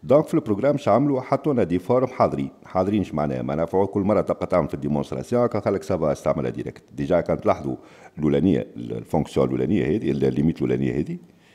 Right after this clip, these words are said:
هذه هي منين جات نورمالمون؟ الأصل بتاعها منين جات؟ من التيوريم اللي كنا نحكيو فيه بكري.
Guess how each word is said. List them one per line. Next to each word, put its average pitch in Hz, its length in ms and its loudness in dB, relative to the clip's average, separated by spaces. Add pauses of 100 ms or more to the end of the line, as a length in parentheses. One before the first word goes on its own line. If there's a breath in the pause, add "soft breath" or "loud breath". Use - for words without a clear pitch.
(200 soft breath)
هذه 123 300 -2 (1040 soft breath)
هي 73 200 2
منين 90 200 6
جات 76 280 2
نورمالمون؟ 62 440 -4
الأصل - 340 -4
بتاعها 69 300 -4
منين 60 200 -4
جات؟ 123 320 -4 (420 soft breath)
من 151 60 -2
التيوريم 123 360 4
اللي 123 120 0
كنا 113 160 0
نحكيو 104 260 -4
فيه 76 140 -4
بكري. - 260 -12